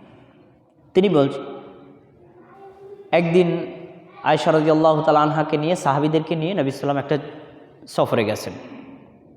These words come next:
আয়েশা রাদিয়াল্লাহু তাআলা আনহার এই গলার হারটা হারাই গেছে, খুঁজে পায় না। এদিক দিয়ে ভোর হয়ে গেছে, অজু করা দরকার, ফজর সালাত আদায় করা দরকার, পানিও নাই, মানুষ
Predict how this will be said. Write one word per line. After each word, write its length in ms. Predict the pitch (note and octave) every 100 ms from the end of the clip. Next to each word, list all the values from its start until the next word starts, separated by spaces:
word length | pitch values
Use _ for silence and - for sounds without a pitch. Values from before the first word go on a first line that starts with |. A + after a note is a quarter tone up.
| - _ _
আয়েশা 260 | D#3+ F3 F3
রাদিয়াল্লাহু 420 | D#3+ E3 D#3+ D#3+
তাআলা 220 | D#3 D3+
আনহার 380 | C#3 D3 B2 B2 - - - - - -
এই 120 | B2+ - D3
গলার 320 | C#3 D#3 D3 -
হারটা 280 | E3 E3 -
হারাই 240 | C3 B2
গেছে, 240 | G#2+ A2 - -
খুঁজে 180 | A3+ F#3
পায় 180 | G#2 F#2+
না। 160 | - - - - - _ _ _ _ _ _ _ _ _ _ _ _
এদিক 200 | G#3 G3
দিয়ে 140 | F#3+ G3
ভোর 300 | C#3 F3+ G#3
হয়ে 240 | F#3+ F#3
গেছে, 280 | E3 - D3+ - - - - - - -
অজু 220 | G3+ F#3+ F#3
করা 180 | E3+
দরকার, 280 | E3 D#3 D3+
ফজর 280 | C3+ G3 G3
সালাত 340 | G3 F3+ F3+
আদায় 180 | E3+ F3
করা 160 | D#3+ D3+
দরকার, 280 | D3 - B2 - - - - - _ _ _
পানিও 380 | G3 A3 A3+ G3
নাই, 200 | D#3 C#3+ - - - - - - -
মানুষ 180 | E3+